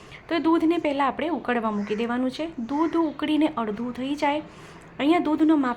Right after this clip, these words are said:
મેં અડધો જ લિટર લીધું છે અને દૂધના પાવડરનો માપ અહીંયા લીધો છે એક કપ. તો દૂધ અડધું પોણું ઉકળી જવું જોઈએ, પછી આમાં આપણે સાકર પધરાવશું. જો અડધો લિટર દૂધ હોય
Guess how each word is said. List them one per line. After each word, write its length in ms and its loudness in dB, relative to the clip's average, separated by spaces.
મેં 80 0
અડધો 320 0
જ 80 -6
લિટર 280 -4
લીધું 280 -2
છે 180 -4
અને 460 -4
દૂધના 440 -2
પાવડરનો 540 2
માપ 320 0
અહીંયા 220 -6
લીધો 300 0
છે 220 -4
એક 240 0
કપ. 160 -4
તો 160 0
દૂધ 400 0
અડધું 520 -2
પોણું 380 6
ઉકળી 280 0
જવું 300 0
જોઈએ, 340 2
પછી 300 2
આમાં 240 2
આપણે 260 -6
સાકર 360 -2
પધરાવશું. 520 -2
જો 80 -2
અડધો 320 0
લિટર 320 2
દૂધ 240 -2
હોય 260 0